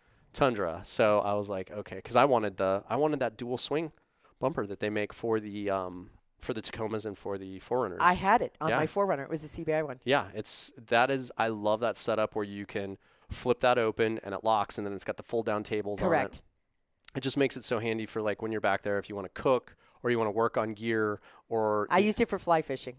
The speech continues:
Speaker 2: I
Speaker 1: Yeah.
Speaker 2: was, like, where I'd always, like, like, lay everything out, you
Speaker 1: Mm-hmm.
Speaker 2: know?
Speaker 1: Yeah, it's a, it was a great piece of gear. Well, nobody makes that for, for Gen two Tundra, except for I found a company, Rigged Supply.
Speaker 2: Yep. Yep.
Speaker 1: And they make a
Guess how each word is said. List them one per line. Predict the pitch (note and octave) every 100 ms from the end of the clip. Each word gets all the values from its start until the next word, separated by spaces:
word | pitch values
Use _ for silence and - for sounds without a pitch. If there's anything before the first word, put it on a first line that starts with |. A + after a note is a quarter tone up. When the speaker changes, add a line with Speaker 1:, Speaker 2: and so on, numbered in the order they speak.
| -
Speaker 2:
I |
Speaker 1:
Yeah. | F3
Speaker 2:
was, | F3+
like, | F3+ -
where | E3+
I'd | D#3+
always, | F3 E3+
like, | E3 - _ -
like, | F3+ F#3
lay | F#3 F3+
everything | E3+ - E3 C#3+
out, | A2+ -
you | C3+
Speaker 1:
Mm-hmm. | B2+
Speaker 2:
know? | C3+ - _ A#2
Speaker 1:
Yeah, | C3+ G#2
it's | A#2 -
a, | C#3+ A#2+
it | B2+
was | C3
a | A2
great | A2+ A2+
piece | - A2
of |
gear. | G#2+ D#3
Well, | A#2 G#2+ - _ _ _
nobody | A#2+ A2+
makes | G#2+ G#2 -
that | E2+
for, | - F#2 F2+ G2 _ _ _
for | - A2
Gen | G#2 G2
two | F#2 F#2+
Tundra, | F2+ F#2+ F2 D#2+ - _ _ -
except | G#2+ - G#3 A3+ -
for | - F#2+ G#2 -
I | G#2
found | - E2+
a | G#2
company, | - E2 A#2+ C#3+ _ _ _ _ _ _ _
Rigged | A3+ F3+ D#3+
Supply. | - A2 G2+ F2+ F2 - _ _ _ _
Speaker 2:
Yep. | C#4 E4+ _ _ - -
Yep. | G3+
Speaker 1:
And | B2
they | D3+ E3+
make | A#2+ A2 A2 - A2
a | G#2+ G#2 G#2+